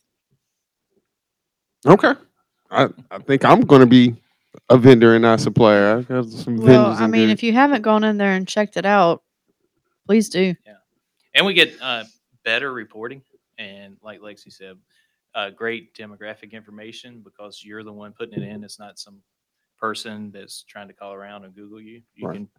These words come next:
Speaker 3: put that stuff, uh, live in the system.
Speaker 1: So I've been listening to podcasts. I've,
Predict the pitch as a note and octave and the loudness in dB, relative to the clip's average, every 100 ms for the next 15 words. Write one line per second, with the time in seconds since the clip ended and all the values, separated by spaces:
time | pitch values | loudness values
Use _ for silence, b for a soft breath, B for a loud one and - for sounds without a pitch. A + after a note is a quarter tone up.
0 | _ B2+ A2 G#2 - A2 G#2+ _ F#2+ - | _ -14 -12 -12 -12 -14 -16 _ -20 -20
1 | _ _ G#2+ G#2+ G#2+ G#2 G#2 F#2+ _ _ | _ _ -12 -12 -12 -16 -20 -20 _ _
2 | _ _ _ _ _ _ A2+ - - - | _ _ _ _ _ _ -20 -20 -20 -20
3 | A#2 _ _ _ _ _ _ _ - A#2 | _ _ _ _ _ _ _ _ 0 2
4 | A#2+ B2 B2+ - B2 A2+ G2+ - B2+ C3 | 4 2 2 2 0 -2 2 6 6 6
5 | - C3+ C3 B2+ B2+ C3 - - G2+ F#2+ | 4 2 4 4 2 -2 -10 -10 -6 -6